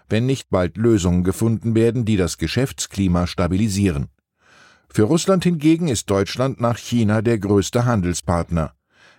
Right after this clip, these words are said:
Der Vergleich mit China zeigt auch, wie unwichtig Russland ökonomisch für die Bundesrepublik geworden ist.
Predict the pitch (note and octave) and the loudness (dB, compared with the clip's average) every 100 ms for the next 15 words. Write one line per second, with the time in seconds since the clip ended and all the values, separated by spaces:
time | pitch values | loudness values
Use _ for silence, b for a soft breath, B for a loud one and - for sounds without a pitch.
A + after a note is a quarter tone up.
0 | b D2+ F#2 F2 A2 A#2 G2+ E2 - A2+ | b -2 -2 2 2 2 0 -2 -2 0
1 | A2 G2 - F#2 D#2+ G2 G#2 G2+ - F#2 | 2 0 0 -2 -2 0 0 -2 -4 -2
2 | G#2+ - C#3+ E3 G2 D#2+ - D#2 D#2+ G2+ | 0 2 2 2 0 -2 -4 -6 -2 -2
3 | - G2 E2+ F2 - A#2 B2+ C3+ - C3 | 0 -2 -2 -4 -2 0 2 0 0 0
4 | B2 G#2+ B2 F#2 D#2+ E2 D#2 C#2+ E2 - | 0 2 2 2 0 -4 -4 -4 -4 -2
5 | - F#2+ C#2+ C#2+ B1 - - | -2 0 -2 -4 -8 -10 -12